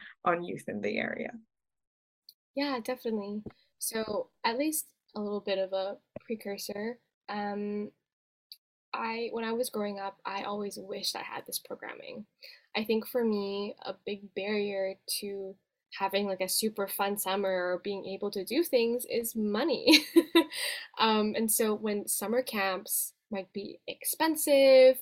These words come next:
Speaker 2: or they're far or it's just not what you're interested in, it can be really hard to socialize and have, like, a summer where you feel,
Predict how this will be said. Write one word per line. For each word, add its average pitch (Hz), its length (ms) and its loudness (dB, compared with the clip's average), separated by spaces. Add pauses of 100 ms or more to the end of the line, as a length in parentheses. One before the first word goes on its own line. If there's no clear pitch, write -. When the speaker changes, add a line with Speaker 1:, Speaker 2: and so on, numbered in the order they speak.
(120)
Speaker 2:
or 196 300 2
they're 160 320 -6 (200)
far 262 840 4
or 190 400 -2 (480)
it's 208 220 0
just 208 200 -2
not 240 200 -2
what 196 140 0
you're 185 140 0
interested 240 600 -4
in, 294 260 2
it 208 160 0
can 262 260 -2
be 208 300 -4
really 220 220 0
hard 202 380 0
to 214 120 -4
socialize 185 880 -4
and 180 240 -6 (600)
have, 190 300 2 (840)
like, 196 240 -6 (640)
a 214 60 -2
summer 202 440 2
where 190 160 0
you 190 200 -6
feel, 185 640 0